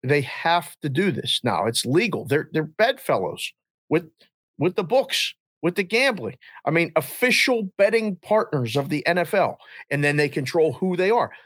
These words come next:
They're putting books in their venues.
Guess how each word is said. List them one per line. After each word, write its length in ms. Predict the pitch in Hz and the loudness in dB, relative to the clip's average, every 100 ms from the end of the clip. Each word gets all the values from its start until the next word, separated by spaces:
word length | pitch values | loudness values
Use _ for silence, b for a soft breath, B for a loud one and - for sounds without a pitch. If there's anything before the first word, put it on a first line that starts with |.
| B | B
They're 140 | 170 214 | 0 0
putting 520 | - 277 311 294 196 | 0 0 2 0 0
books 500 | 170 285 277 - - - | 2 2 2 -2 -2 0
in 300 | 262 277 269 | 0 2 2
their 180 | 262 247 | 0 0
venues. 720 | 208 254 247 180 127 - | 0 0 0 -2 -4 -8